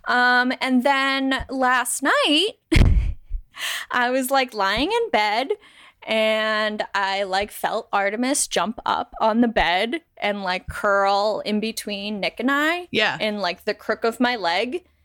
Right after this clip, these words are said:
Speaker 1: And I, like, felt her, like, pressure, her, her warmth, and I, like, sat up to go pet her, and there was fucking, she wasn't there. <laughs>
Speaker 2: Wow, dude.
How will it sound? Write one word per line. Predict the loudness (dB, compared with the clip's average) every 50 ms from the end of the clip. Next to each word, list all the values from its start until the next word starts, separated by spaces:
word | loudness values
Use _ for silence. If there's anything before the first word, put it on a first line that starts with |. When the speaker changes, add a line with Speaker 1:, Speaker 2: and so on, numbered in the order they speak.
| _ _
Speaker 1:
And | -2 0 0 2
I, | 2 2
like, | 2 0 0 -2 -4 -8 _ _ _ _
felt | -16 -10 -4 -2 -2 -2 -2 -4 -8
her, | -4 -2 0 2 2 2 0
like, | 0 0 -2 -2 -4 -10 _ _ _ _ _ _ _ _ _ _
pressure, | -2 0 0 0 0 -2 0 0 2 2 2 0
her, | 0 0 0 0 0 -2 -4
her | -2 -4 -4
warmth, | -4 0 0 0 2 0 0 -2 -2
and | -2 0 0
I, | 0 0
like, | 0 -2 0
sat | 0 -2 0 2 2 0 0 0
up | -2 -4 -6 -8
to | -10 -4
go | 0 0 0
pet | 0 -2 -4 -4 -4 -4
her, | -4 -4 -4 -4 -4 -4
and | -4 -6 -4 -2
there | -2 0
was | 0 0 -2
fucking, | -2 -4 -4 -2 -2 -4 -2 -2 -4 -4 -4
she | -4 -2 0 0
wasn't | 2 2 2 0 0 -2 -6 -8 -8 -4
there. | -2 -2 -2 -4 -6 -12 -14 -16 _ _ -20 -20 -20 -20 -20 -20 -10 -2 0
<laughs> | 2 2 2 0 -2 -10 -16 -20 -20 _ _ _ -6 -2
Speaker 2:
Wow, | 2 4 6 6 6 6 6 8 8 10 10 10 8 8 4 2
dude. | 2 2 2 4 6 6 6 6 6 4 4 2 0 -2 -8